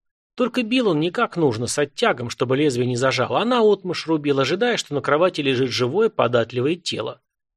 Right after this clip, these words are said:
Топор вошел в дерево на несколько сантиметров и застрял. "Хорошую рогожку испортил", — послышался голос за спиной. "Одни расходы с тобой".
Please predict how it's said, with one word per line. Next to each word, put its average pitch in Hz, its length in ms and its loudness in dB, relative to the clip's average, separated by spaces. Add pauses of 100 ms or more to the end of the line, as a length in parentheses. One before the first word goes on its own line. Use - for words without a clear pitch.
(500)
Топор 143 340 4
вошел 127 320 0
в 117 80 -8
дерево 123 280 0
на 127 120 -2
несколько 131 400 -6
сантиметров 170 640 -6
и - 20 -2
застрял. 135 560 -4 (1080)
"Хорошую 226 500 0
рогожку 233 480 -2
испортил", — 120 640 -12
послышался 131 580 -2
голос 123 300 -4
за 117 80 -10
спиной. 123 460 -10 (260)
"Одни 185 240 0
расходы 226 460 -2
с - 80 -4
тобой". 120 360 -4